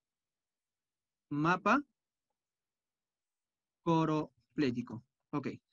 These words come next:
Entonces, cuando yo le doy aquí en mostrar mapa de puntos, yo tengo que accionar esta opción, ¿verdad? Entonces, yo doy aquí botón, por ejemplo, y le voy a dar una acción.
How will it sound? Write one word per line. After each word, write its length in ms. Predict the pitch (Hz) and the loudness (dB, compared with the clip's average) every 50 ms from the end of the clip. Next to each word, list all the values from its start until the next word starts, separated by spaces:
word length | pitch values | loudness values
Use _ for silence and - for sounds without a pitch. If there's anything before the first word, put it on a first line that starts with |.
| - - - | -20 -20 -12
Entonces, 240 | - - 196 175 175 | -6 -2 0 0 2
cuando 220 | 170 180 175 175 | 4 4 4 6
yo 100 | 190 233 | 6 6
le 80 | 262 262 | 6 6
doy 140 | 262 277 254 | 4 4 4
aquí 320 | 247 - 254 226 190 175 | 6 8 6 6 6 6
en 80 | 160 160 | 4 4
mostrar 260 | 165 165 - 226 240 | 4 4 4 4 4
mapa 220 | 220 240 233 240 | 4 4 4 2
de 100 | 226 214 | 0 0
puntos, 380 | - - 240 254 247 - 302 - | 2 2 2 2 4 2 2 2
yo 100 | 185 185 | 2 0
tengo 260 | 175 180 180 190 175 | 0 2 0 0 0
que 220 | - 180 165 - _ _ | 0 0 -2 -2 _ _
accionar 480 | - 135 127 - - 139 151 180 196 175 | -4 -4 -4 -2 0 0 2 2 2 0
esta 160 | 160 - 147 | -2 -2 -4
opción, 260 | 127 - 165 143 123 | -4 -2 0 0 0
¿verdad? 200 | 113 113 147 160 | 0 -2 -2 -4
Entonces, 240 | 160 160 147 131 147 | -4 -4 -4 -2 0
yo 80 | 147 151 | 2 4
doy 120 | 160 160 | 4 2
aquí 200 | 147 131 156 165 | 2 2 0 0
botón, 340 | 151 127 127 127 143 165 160 | 0 0 0 0 0 -2 -2
por 100 | 156 - | -2 -4
ejemplo, 440 | - - 143 139 - 202 269 - _ _ _ _ _ _ - - _ | -6 -4 -4 -2 0 -2 -2 -2 _ _ _ _ _ _ -20 -6 _
y 140 | - 262 277 | 4 4 6
le 80 | 285 | 6
voy 180 | 247 208 202 196 | 8 8 8 8
a 80 | 196 175 | 6 6
dar 140 | 160 147 | 4 2
una 140 | 151 147 143 | 2 2 2
acción. 360 | 139 - - 156 160 127 - | 0 0 0 0 0 0 -4